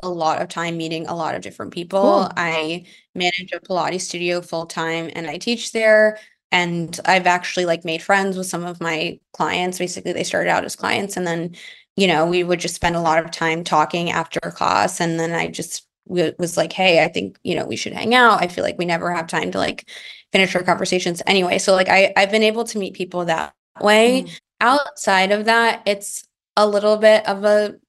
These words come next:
Speaker 1: it's been a little bit of a challenge for me to, like, make friends, like, as an adult, as I imagine it is for a lot of people.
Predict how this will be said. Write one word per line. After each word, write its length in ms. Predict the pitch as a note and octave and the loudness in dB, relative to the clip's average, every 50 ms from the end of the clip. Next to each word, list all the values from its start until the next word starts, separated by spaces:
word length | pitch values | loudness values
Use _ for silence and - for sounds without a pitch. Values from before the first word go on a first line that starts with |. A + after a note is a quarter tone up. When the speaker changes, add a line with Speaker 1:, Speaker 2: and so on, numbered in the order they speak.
| _ _ _ | _ _ _
Speaker 1:
it's 180 | G3+ G#3 - | -2 -2 0
been 140 | - A#3 A#3 | 0 2 2
a 80 | A#3 A#3 | 4 4
little 220 | A#3+ A3+ A3+ A#3 | 4 2 2 2
bit 180 | A3 A#3+ A3+ A3 | 2 2 2 2
of 140 | A3 G#3+ | 2 0
a 160 | A3+ A#3 A3+ A3 | -2 -6 -6 -8
challenge 600 | - - B3 A3+ G#3 G#3+ A3 A3+ A#3 A#3 A#3 - | -10 -2 -2 0 2 2 2 0 0 -2 -4 -6
for 100 | - A#3 | -6 -4
me 400 | A3 A3+ A3+ A#3 A#3 A#3 A#3 A3+ - _ | -2 0 0 2 2 0 0 -2 -4 _
to, 80 | - G#3 | 0 2
like, 260 | G3+ G3 G3 G3 - | 2 2 2 0 -4
make 220 | F#3+ F#3 F#3 F#3 | -4 -4 -4 -4
friends, 500 | - - - F3 F3 F3 F3 F3+ F3 F3+ | -6 0 2 2 2 2 0 -2 -2 -2
like, 140 | - F#3 F#3 | -4 -4 -4
as 220 | - - F3 E3+ | -4 -6 -6 -6
an 80 | - G3 | -6 -8
adult, 400 | F3+ F3+ F3 E3+ F#3+ F#3 F#3 - - | -6 -4 -4 -4 -4 -6 -8 -4 -4
as 240 | F#3+ F#3 F#3 - - - | -4 -4 -4 -10 -10 -6
I 80 | - F3+ | -6 -4
imagine 360 | F3 F3+ - - F#3 - F3 | -4 -4 -6 -6 -6 -8 -8
it 80 | - - | -6 -6
is 180 | F#3 F#3+ - | -6 -8 -8
for 220 | - - F#2 F#2 - | -6 -4 -4 -2 -2
a 80 | - - | -4 -4
lot 160 | F#2 - - | -4 -4 -6
of 80 | - | -6
people. 380 | - - - - F2+ - - - | -8 -14 -8 -6 -6 -6 -8 -10